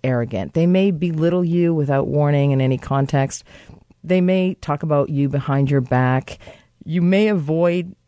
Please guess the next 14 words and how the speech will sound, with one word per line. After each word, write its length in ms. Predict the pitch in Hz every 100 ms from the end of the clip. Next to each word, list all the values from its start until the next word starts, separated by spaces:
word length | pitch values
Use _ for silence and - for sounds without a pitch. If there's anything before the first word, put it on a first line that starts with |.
| _ _ -
having 320 | 156 160 156
to 440 | - 147 143 139 - -
have 160 | 143 151
any 140 | 190
contact 520 | - 156 156 165 156
with 120 | 156
this 160 | 151 151
person 580 | - 151 - 156 151 147
because 420 | 147 - 151 139
you 280 | 147 143 127 -
may 260 | - 180 202
leave 200 | 220 208
feeling 380 | - 208 208 180
badly. 500 | 180 233 143 107